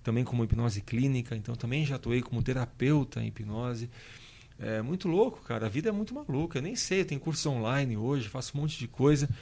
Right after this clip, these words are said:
e eu, eu, eu, eu realmente, quem me ouve deve pensar, "Putz, esse cara é um perdido, não sabe o que vai fazer da vida."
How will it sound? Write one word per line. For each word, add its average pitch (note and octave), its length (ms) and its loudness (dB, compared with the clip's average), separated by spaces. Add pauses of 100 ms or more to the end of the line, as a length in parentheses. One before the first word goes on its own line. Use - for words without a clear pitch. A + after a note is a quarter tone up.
(400)
e C#3 80 0
eu, D#3+ 160 2
eu, E3 220 0
eu, D#3+ 240 0
eu D#3+ 80 0
realmente, G3 340 0
quem F3+ 220 -2
me F3+ 100 4
ouve D#3+ 260 4
deve C#3+ 200 0
pensar, C3 300 -4
"Putz, D3 260 -6
esse A#2 120 -8
cara C#3 160 -6
é D#3+ 40 -4
um D#3 40 -4
perdido, D3 520 -2
não C3+ 80 0
sabe C#3+ 180 -2
o C#3+ 60 -2
que - 40 -8
vai C#3+ 120 0
fazer D#3 120 0
da D3+ 40 0
vida." A#2 320 -2